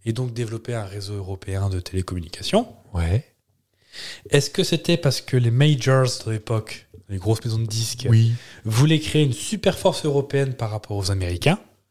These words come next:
Speaker 2: Mhm.
Speaker 1: Est-ce que c'était parce que les dirigeants politiques voulaient se comparer au-delà du militaire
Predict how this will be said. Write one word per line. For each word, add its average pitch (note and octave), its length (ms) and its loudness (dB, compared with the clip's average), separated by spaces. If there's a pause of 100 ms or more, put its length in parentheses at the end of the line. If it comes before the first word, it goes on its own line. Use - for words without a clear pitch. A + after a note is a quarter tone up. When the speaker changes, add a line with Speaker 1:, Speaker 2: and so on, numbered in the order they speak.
(320)
Speaker 2:
Mhm. C3+ 260 4 (840)
Speaker 1:
Est-ce G3 280 2
que A3+ 200 4
c'était - 460 2
parce C#3+ 200 2
que - 120 2
les A#2 120 6
dirigeants D#3 520 4
politiques C3 560 0
voulaient A#2 240 0
se - 160 -4
comparer E3+ 720 2 (140)
au-delà A3+ 520 6
du E3 140 -2
militaire C3+ 760 -2